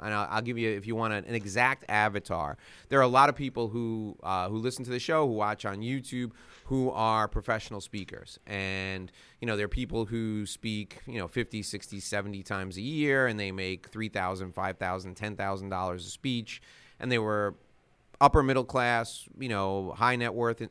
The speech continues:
individuals, some of them, and they were just decimated. And there are some people, and I know who they are, who are listening now, and there's probably tenfold more than the, the people I'm thinking of,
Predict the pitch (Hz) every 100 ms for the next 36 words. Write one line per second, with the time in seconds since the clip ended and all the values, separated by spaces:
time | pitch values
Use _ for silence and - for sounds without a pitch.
0 | - 113 101 120 117 113 104 - 117 117
1 | 113 110 - - - _ _ 151 143 139
2 | 131 127 139 123 107 71 - - _ -
3 | 120 123 127 120 156 160 180 175 156 143
4 | 147 143 156 156 180 147 139 131 143 139
5 | 120 117 110 120 - 117 127 139 117 104
6 | 120 113 107 131 123 117 117 110 113 120
7 | 120 107 98 95 80 - 107 113 110 107
8 | 107 135 147 165 123 95 95